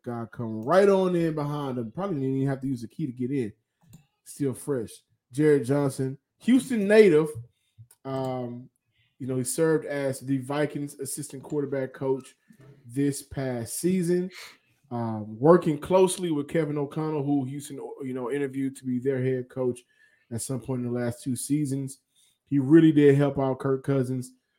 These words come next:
Um, Cousins threw for a career high forty-five hundred yards and twenty-nine touchdowns, working with Gerard Johnson. And,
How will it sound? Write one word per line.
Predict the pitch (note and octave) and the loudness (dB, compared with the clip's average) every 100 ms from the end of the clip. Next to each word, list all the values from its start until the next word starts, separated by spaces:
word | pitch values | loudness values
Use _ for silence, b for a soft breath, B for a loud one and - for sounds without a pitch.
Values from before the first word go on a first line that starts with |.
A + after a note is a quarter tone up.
| _ A#2 | _ -6
Um, | A#2 A#2 A2+ G#2+ A2 _ _ | -4 -2 -4 -6 -12 _ _
Cousins | D3+ C#3 C3 B2+ | 0 2 0 -4
threw | D3 C#3+ | -2 -2
for | C3 C3+ | 0 -2
a | B2+ | -2
career | B2+ B2+ D3 | -2 0 0
high | C3 C3 A#2 - | 0 -2 -6 -2
forty-five | C#3+ C#3 C3 C3+ C3 A#2+ | 2 2 0 -4 -4 -2
hundred | A#2+ B2 A#2+ A2+ | -2 -4 -4 -2
yards | B2+ B2 B2 A2 - _ _ _ - | -2 0 -2 -4 -10 _ _ _ -20
and | - | -8
twenty-nine | C#3+ C3 C3 B2+ B2 B2 A#2 | -4 -2 -2 -2 -2 -2 -2
touchdowns, | D3+ B2 A#2+ B2 A#2+ A#2+ A2+ - _ _ _ - | 0 0 2 2 2 -2 -6 -12 _ _ _ -2
working | C#3+ C#3 C3 C3 | 2 2 0 0
with | C3 A#2 | 0 0
Gerard | A#2+ B2 B2 A#2+ | 0 2 2 0
Johnson. | A2+ B2 A#2+ - B2 A#2 _ _ _ _ | 2 2 2 0 -2 -2 _ _ _ _
And, | C3+ C3+ C3+ C3 B2+ | 0 2 4 2 0